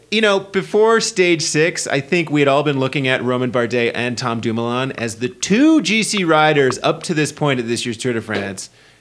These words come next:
who had not suffered some terrible, awful calamity, crash, flat tire, bad team time trial, lightning bolt striping them out of the sky, something like that.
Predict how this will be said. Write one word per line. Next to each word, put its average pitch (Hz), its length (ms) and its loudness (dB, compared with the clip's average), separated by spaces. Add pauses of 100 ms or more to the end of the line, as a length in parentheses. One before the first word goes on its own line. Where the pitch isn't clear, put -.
(120)
who 113 120 -6
had 101 140 -6
not 131 600 -4
suffered 117 640 -4
some 101 180 -8 (160)
terrible, 175 500 2
awful 131 420 -2
calamity, 123 580 -2
crash, 120 500 -2
flat 117 340 -4
tire, 117 440 -2
bad 110 340 -4
team 113 240 -6
time 113 320 -4
trial, 113 420 -2 (280)
lightning 110 360 -2
bolt 110 280 -4
striping 110 500 -6
them 107 160 -4
out 107 140 -2
of 104 80 -6
the 104 40 -6
sky, 104 360 -2
something 131 340 -2
like 117 220 -4
that. 107 340 -2